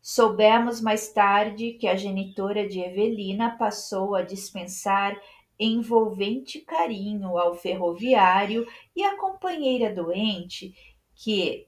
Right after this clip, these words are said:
à custa de muito esforço dela, restabeleceu, afinal, a saúde orgânica. Preparando o retorno do filhinho, Odila associou-se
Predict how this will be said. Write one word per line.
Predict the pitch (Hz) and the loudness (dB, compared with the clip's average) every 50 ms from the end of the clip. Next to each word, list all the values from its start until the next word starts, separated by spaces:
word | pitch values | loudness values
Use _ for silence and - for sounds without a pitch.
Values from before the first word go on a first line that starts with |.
| _ _ | _ _
à | - 196 185 | 6 6 6
custa | 190 - - - 202 214 240 262 254 - - - 302 269 269 269 - - | 4 0 -4 -4 -2 -2 -2 -2 -4 -8 -4 0 2 2 2 0 -4 -12
de | 190 185 190 190 190 185 | -10 -4 -2 -2 -2 -2
muito | 185 190 220 269 330 339 - - 339 | -2 -2 -2 -2 -4 -6 -10 -8 -6
esforço | 339 339 - - - - 202 190 196 196 196 196 - - - 190 170 | -6 -6 -8 -10 -8 -4 -2 -2 -2 -2 -2 -6 -8 -10 -12 -10 -6
dela, | 170 185 185 214 240 254 240 208 - - - _ _ _ _ _ _ _ _ - | -4 -2 0 0 0 0 0 -2 -4 -6 -10 _ _ _ _ _ _ _ _ -6
restabeleceu, | 285 285 - - 302 269 254 277 269 302 302 302 - - 262 240 220 214 | -4 -4 -2 0 0 0 0 -2 -2 -2 -2 -4 -4 0 2 2 2 2
afinal, | 214 214 - - 220 196 190 185 180 190 202 214 262 - - - - | 0 -2 -4 -6 -6 -4 -2 0 2 4 4 2 2 -2 -2 0 0
a | 269 277 | 0 0
saúde | 269 - - 285 262 247 233 214 196 226 226 | 0 0 2 4 4 4 2 0 0 0 0
orgânica. | 214 214 208 175 180 170 - 175 175 180 - - - - _ _ _ _ _ _ _ _ _ _ _ _ _ _ _ _ _ _ _ _ _ _ _ | 0 -2 -2 -2 -4 -4 -4 -6 -10 -16 -16 -18 -18 -18 _ _ _ _ _ _ _ _ _ _ _ _ _ _ _ _ _ _ _ _ _ _ _
Preparando | - 339 359 349 359 349 311 269 233 190 175 156 151 - - - - - _ _ | -4 -4 -2 0 2 4 6 6 6 4 4 2 0 -6 -10 -12 -14 -14 _ _
o | - | -4
retorno | 196 202 214 208 208 - - 254 269 277 285 262 226 202 185 185 | -2 0 0 -2 -2 2 4 6 6 6 6 4 2 -2 -4 -6
do | 175 175 | -8 -10
filhinho, | - - - 190 185 196 226 226 202 175 165 - - - - - - - - _ _ _ | -10 -12 -14 -8 -4 -2 0 0 -2 -4 -6 -10 -14 -16 -20 -20 -20 -20 -20 _ _ _
Odila | - 247 233 190 190 180 180 175 175 185 196 220 247 - - - | 2 2 2 0 -2 -8 -10 -8 -6 -2 0 2 2 0 2 2
associou-se | - 220 220 - - - 214 208 - - - 254 254 233 208 196 196 214 226 - - - - 262 254 - - _ | 2 2 2 0 -4 -4 -4 -4 -4 -4 -4 0 0 2 2 2 0 0 -2 -4 -6 -6 -6 -8 -8 -10 -14 _